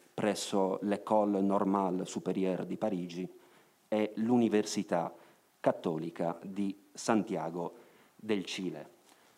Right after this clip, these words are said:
Per la terza ha pubblicato, tra gli altri, il libro Cinquecento giorni, Napoleone dall'Elba a Sant'Elena,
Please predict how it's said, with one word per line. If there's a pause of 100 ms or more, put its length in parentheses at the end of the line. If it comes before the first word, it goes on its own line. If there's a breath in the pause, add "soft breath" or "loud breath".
(180 soft breath)
Per
la
terza
ha
pubblicato,
tra
gli
altri, (320)
il
libro
Cinquecento
giorni,
Napoleone
dall'Elba (380 loud breath)
a
Sant'Elena,